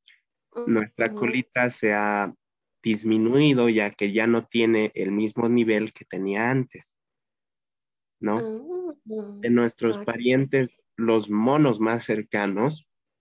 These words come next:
Speaker 1: tienen su cola y les sirve para muchas cosas. Inclusive han desarrollado una extraordinaria habilidad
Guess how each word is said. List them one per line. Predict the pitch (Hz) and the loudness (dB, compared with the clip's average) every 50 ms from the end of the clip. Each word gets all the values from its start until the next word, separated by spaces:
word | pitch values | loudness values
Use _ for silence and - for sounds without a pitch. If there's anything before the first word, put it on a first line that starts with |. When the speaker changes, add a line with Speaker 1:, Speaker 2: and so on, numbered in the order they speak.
| _ _ _ | _ _ _
Speaker 1:
tienen | - 156 170 170 165 139 117 110 | 2 6 6 8 8 6 4 2
su | - 107 104 - | 0 -4 -6 -2
cola | - 104 104 104 110 120 120 - | 0 2 2 4 2 0 -2 -2
y | 120 113 | -2 0
les | 113 113 110 - | 0 0 0 0
sirve | - 156 156 156 151 | -2 0 2 2 2
para | 156 - 131 120 120 | 0 0 0 2 4
muchas | 123 135 143 139 143 131 - - | 4 4 2 2 0 -4 -6 -4
cosas. | - 151 160 185 - 170 123 104 - - | -4 -4 -4 -2 -2 -4 -4 -6 -2 -2
Inclusive | 123 123 - 131 127 127 - 147 147 156 | -2 0 0 0 -4 -2 0 0 2 2
han | 156 143 | 2 2
desarrollado | 127 120 113 - 110 104 110 110 107 117 123 127 131 | 2 0 0 -2 -4 -2 -2 0 0 2 2 2 2
una | 123 117 104 | 2 0 0
extraordinaria | - - - - 104 107 104 101 95 - 107 110 120 131 143 135 131 113 101 | -2 -4 -6 -4 -2 0 0 -2 -2 -2 0 0 2 2 2 2 0 0 0
habilidad | 98 98 98 - 104 98 107 107 - | -2 -2 -2 -2 -2 -2 -2 -4 -4